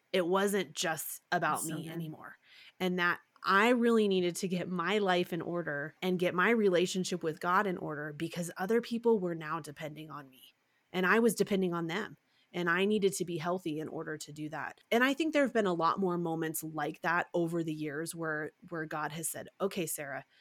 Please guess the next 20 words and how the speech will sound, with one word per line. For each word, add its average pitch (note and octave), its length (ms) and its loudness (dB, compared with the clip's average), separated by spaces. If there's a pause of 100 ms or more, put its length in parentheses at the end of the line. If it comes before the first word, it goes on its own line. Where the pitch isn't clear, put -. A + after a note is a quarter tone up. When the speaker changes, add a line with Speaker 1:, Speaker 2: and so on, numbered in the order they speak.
(240)
Speaker 1:
it's G3+ 200 -2
time F#3+ 300 2
to E3 80 -2
do D#3 180 -6
some D3 260 -6
real D#3+ 240 -4
work D#3+ 260 -8
on D#3 140 -6
your D#3 140 -6
faith E3 440 -4
and E3+ 140 -8
trusting E3 440 -6
me D#3+ 240 -8
and D#3+ 180 -10
living D#3 280 -8
in D3+ 80 -10
righteousness." D#3 720 -10
But D#3+ 180 0
those G#3+ 340 8
two F3 560 0